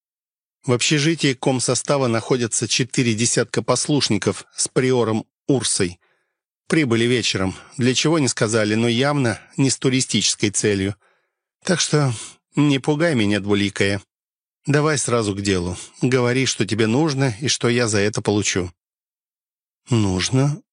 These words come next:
ликвидировать Примаса». «За это получите свой анклав с правами младшего партнера загона». «Хм. Мгм. <laughs> А загон получишь ты. Еще прихожую, водораздел «Квартирник».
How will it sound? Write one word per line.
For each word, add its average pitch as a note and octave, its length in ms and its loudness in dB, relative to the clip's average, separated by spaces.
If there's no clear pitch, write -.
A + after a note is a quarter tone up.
ликвидировать G2+ 760 0
Примаса». A#2 580 0
«За B2+ 200 0
это G#3 240 0
получите E3 540 0
свой C#3 340 2
анклав D#3 480 0
с - 100 -4
правами B2 560 0
младшего C3 540 0
партнера A2+ 440 0
загона». E2+ 560 -4
«Хм. F#2+ 340 -2
Мгм. G#2 400 -2
<laughs> A2 340 0
А B2 140 2
загон A2+ 400 0
получишь G#2+ 440 -2
ты. D2+ 240 -6
Еще A2 600 0
прихожую, A#2+ 560 0
водораздел G2 580 0
«Квартирник». G2 680 -4